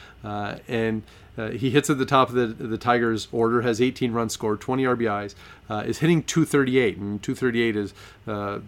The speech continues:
you know, you're not gonna necessarily get that much better, uh, out of Grossman, uh, in terms of batting average, uh, because his real value is, uh, he can get on base whether he <laughs> gets the hits or not.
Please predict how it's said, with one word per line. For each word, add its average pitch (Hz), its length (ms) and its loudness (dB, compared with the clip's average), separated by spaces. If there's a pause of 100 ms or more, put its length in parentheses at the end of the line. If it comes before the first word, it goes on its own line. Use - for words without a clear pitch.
(260)
you 113 120 -4
know, 113 100 -4
you're 120 180 -2
not 131 280 4
gonna 120 240 4
necessarily 120 480 0
get 117 360 -2
that 110 200 2
much 110 200 -4
better, 113 400 -2
uh, 110 240 -4
out 113 140 -2
of 110 100 -4
Grossman, 117 640 -2
uh, 107 140 -6
in 104 100 -6
terms 117 220 0
of 95 100 -6
batting 113 300 4
average, 147 320 2 (340)
uh, 104 260 -6 (320)
because 117 440 2
his 117 140 2
real 117 140 4
value 110 420 4
is, 101 300 -4
uh, 98 320 -8
he 107 140 -8
can 127 240 2
get 110 120 0
on 101 140 -2
base 113 300 0
whether 101 220 -2
he 101 80 -4
<laughs> 107 100 -2
gets - 160 0
the 110 140 0
hits 143 280 0
or 110 160 -6
not. 117 360 0